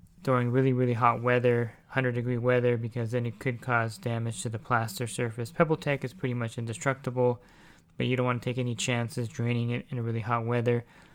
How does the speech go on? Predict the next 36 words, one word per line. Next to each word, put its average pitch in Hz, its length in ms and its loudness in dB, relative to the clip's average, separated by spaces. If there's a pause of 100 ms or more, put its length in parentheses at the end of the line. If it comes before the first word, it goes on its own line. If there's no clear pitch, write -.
(160)
And 135 100 -2
by 135 160 8
the 127 80 2
way, 131 180 6
that 120 180 0
builder 131 400 4 (100)
that 127 160 0
had 117 180 -2
two 139 160 -2
pools 127 380 0
pop 123 340 2
out, 120 340 2 (380)
these 143 180 0
pools 143 240 6
are 135 100 0
under 131 140 2
construction. 127 920 0
They 123 60 -4
weren't 117 200 0
filled 127 280 0
with 117 180 -4
water 120 280 2
yet, 113 380 0 (440)
and 113 100 -4
that's 113 180 -4
probably 123 280 0
one 120 140 0
of 117 60 -2
the 113 80 -2
reasons 117 400 -2
why 117 200 0
they 110 140 -4
did 113 240 -4
pop 113 280 -2
out. 113 220 -2
But 120 200 0